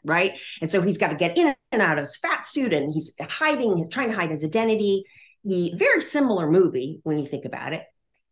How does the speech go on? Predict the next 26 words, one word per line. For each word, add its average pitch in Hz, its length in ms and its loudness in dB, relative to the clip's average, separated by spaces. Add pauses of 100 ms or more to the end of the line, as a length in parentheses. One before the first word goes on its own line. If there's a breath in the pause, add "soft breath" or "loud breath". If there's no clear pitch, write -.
(120)
He 202 100 2
grows 240 460 4
to 220 80 2
where 190 260 2
he 180 140 -2
can't 160 400 -6
stand 196 540 0
it. - 180 -2 (140)
And 160 300 0
so 156 380 0
then 160 440 0
live 226 440 2
on 160 160 2
the 156 200 -2
air, 185 560 2 (300)
he's 214 160 0
gonna 175 400 0 (180)
pull 302 240 2
off 254 220 2
his - 180 -4
fat 196 320 -4
suit 180 440 2
and 160 300 0
reveal 208 580 2
he's 170 400 -4
little 196 260 -2